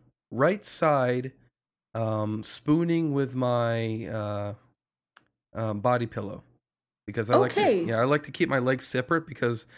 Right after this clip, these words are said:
Speaker 1: when my legs are laying flat on their back, so, like, the calves are on the back of the bed,
Speaker 2: Mm-hmm.
Speaker 1: um, or top of the bed, or if, like, the calves are touching, um, my legs start to, like,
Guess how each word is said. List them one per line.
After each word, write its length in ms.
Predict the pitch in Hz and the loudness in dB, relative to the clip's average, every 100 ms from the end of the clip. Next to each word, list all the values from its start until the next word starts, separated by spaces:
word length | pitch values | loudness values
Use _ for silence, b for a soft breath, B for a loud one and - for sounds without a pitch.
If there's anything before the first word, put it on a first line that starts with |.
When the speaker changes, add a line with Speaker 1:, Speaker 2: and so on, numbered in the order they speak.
| B B | B B
Speaker 1:
when 100 | 127 | 0
my 120 | 131 | 2
legs 440 | 127 175 202 190 - | 4 2 2 0 -2
are 160 | 127 127 | 0 2
laying 260 | 139 147 143 | 2 0 -2
flat 500 | - 123 139 160 - | -4 2 4 2 0
on 160 | 131 127 | 0 2
their 100 | 123 | 0
back, 380 | 117 214 - - | -2 -4 -4 -4
so, 140 | 113 | -4
like, 180 | 113 - | -4 -4
the 140 | 117 | -8
calves 480 | - 113 117 127 123 | -2 0 0 -2 -4
are 180 | 101 110 | -4 -2
on 80 | 107 | -4
the 60 | |
back 320 | 101 113 113 | -2 -2 0
of 80 | 123 | -4
the 40 | 113 | -4
bed, 360 | 110 117 151 - b b b b b | -2 -2 -4 -12 b b b b b
Speaker 2:
Mm-hmm. 240 | 226 220 | 2 2
Speaker 1:
um, 320 | 151 107 104 - | 2 0 -2 -4
or 120 | 113 | -4
top 200 | 120 107 | -2 -2
of 100 | 110 | -4
the 60 | 101 | -6
bed, 140 | 113 - _ _ _ _ _ _ _ - - | -8 -10 _ _ _ _ _ _ _ -20 -8
or 180 | 117 139 | 0 0
if, 120 | 135 | 2
like, 140 | 143 | 0
the 80 | - | -2
calves 400 | 110 120 127 127 | -2 2 2 2
are 80 | 120 | -4
touching, 560 | - 110 - 185 208 220 _ _ _ b b b b - | -4 -6 -2 -2 -2 -4 _ _ _ b b b b -2
um, 460 | 120 113 110 113 - _ _ _ _ _ _ _ | 0 2 0 -2 -8 _ _ _ _ _ _ _
my 120 | 127 120 | -2 0
legs 340 | 120 131 131 | 0 -2 -2
start 220 | - 123 - | -2 -2 -2
to, 60 | |
like, 200 | 107 104 | -6 -6